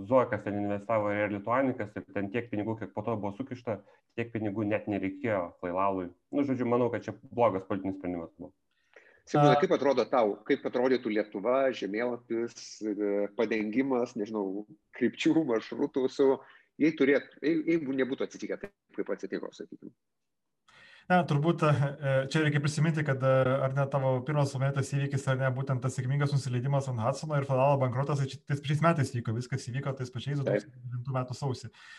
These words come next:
Speaker 3: Tai aš asmeniškai galbūt, nu, ir, ir, ir, ir tas Sali man ne taip įstrigo iš tikrųjų, kadangi tuo metu, nu, daug čia įvykių Lietuvoj vyko būtent apie tą susijusių tą Flailal bankrotą. Tai ir,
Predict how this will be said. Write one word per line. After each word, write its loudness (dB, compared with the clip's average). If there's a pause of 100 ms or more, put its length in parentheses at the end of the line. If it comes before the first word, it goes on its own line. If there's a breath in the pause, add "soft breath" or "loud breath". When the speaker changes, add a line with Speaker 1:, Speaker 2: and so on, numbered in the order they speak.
(360 loud breath)
Speaker 3:
Tai 6 (360)
aš -4
asmeniškai -2
galbūt, -4
nu, 0
ir, -2 (200)
ir, -6
ir, -6 (100)
ir -6
tas -6
Sali 0
man 4
ne 2
taip -4
įstrigo -4
iš -2
tikrųjų, -4
kadangi -2
tuo 0
metu, -4 (100)
nu, -2 (180)
daug -2
čia 0
įvykių -2
Lietuvoj -4
vyko -4
būtent -6
apie -8
tą -4
susijusių -10
tą -4
Flailal -2
bankrotą. -2
Tai -8
ir, -6